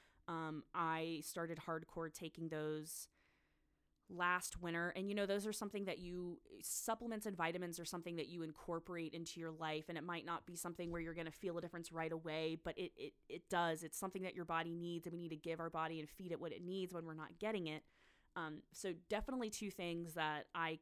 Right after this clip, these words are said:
can recommend that have worked for, you know, worked for me in the grand scheme of things.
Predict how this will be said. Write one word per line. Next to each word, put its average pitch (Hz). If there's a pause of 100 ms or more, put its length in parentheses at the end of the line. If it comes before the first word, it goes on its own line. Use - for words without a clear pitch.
(100)
can 165
recommend 165
that 156
have 156
worked 156 (200)
for, 165
you 202
know, 170
worked 202
for 233
me 196
in 185
the 175
grand 170
scheme 202
of 202
things. 226